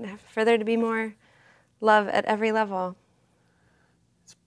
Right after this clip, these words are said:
Speaker 2: pretty hard to top that as the last line. If I could just, like, turn the cameras off right there, I would turn 'em off.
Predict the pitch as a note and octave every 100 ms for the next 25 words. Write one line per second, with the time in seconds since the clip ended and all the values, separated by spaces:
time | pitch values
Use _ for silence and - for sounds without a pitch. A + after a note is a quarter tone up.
0 | - - G#2+ F#2 F2 - E2 - E2+ D#2
1 | - D#2 D2+ D2 E2+ E2 D#2 C#2+ E2+ D#2+
2 | D#2 E2 - C#4 - - A2+ A#2 A2 A2+
3 | - G2+ - - - A2 G2+ - F#2+ F#2+
4 | G2 G2 F2+ A#2 G2 F#2+ F#2 A2 G#2+ G#2
5 | G#2+ G2+ - A2+ A2 G#2+ A2+ C3+ -